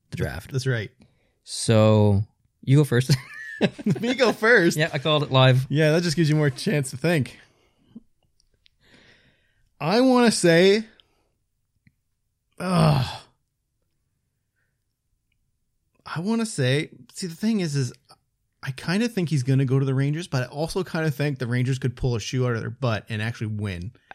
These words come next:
Speaker 1: I do too.
Speaker 2: So that's what makes me hold back on that.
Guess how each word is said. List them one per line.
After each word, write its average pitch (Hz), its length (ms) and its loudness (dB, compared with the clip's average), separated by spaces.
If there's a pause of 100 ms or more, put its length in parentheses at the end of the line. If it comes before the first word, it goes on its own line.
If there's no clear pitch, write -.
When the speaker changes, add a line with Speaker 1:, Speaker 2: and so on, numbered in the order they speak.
Speaker 1:
I 110 80 -4
do 113 120 -4
too. - 200 -12 (160)
Speaker 2:
So 127 460 -2 (200)
that's 156 200 -2
what 190 80 0
makes 175 240 0
me 170 60 0
hold 143 280 0
back 113 240 -2
on 110 140 -4
that. 98 240 -10